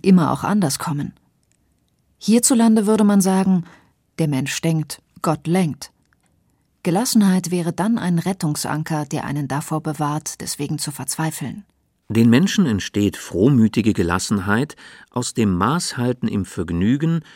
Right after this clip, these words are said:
Speaker 2: und gleichmäßiger Lebensführung. Das zu wenig und das zu viel pflegt ins Gegenteil umzuschlagen und die Seele in große Erregungen zu versetzen.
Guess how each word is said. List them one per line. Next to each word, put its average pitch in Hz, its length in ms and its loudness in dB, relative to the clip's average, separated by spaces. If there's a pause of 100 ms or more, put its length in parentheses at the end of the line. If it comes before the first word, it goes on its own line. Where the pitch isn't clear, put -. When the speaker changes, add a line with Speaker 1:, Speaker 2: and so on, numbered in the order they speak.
(200)
Speaker 2:
und 185 400 0
gleichmäßiger 95 720 -2
Lebensführung. 80 760 -8 (800)
Das 104 220 -6
zu 82 180 -6
wenig 139 400 0
und 85 80 -6
das - 140 -10
zu - 100 -10
viel 143 440 2 (280)
pflegt 101 320 -2
ins 87 160 -6
Gegenteil 110 460 0
umzuschlagen 90 800 -2 (260)
und 117 160 -4
die 117 80 2
Seele 98 320 2
in 120 180 0
große 92 420 -2
Erregungen 107 500 -2
zu - 120 -12
versetzen. - 560 -14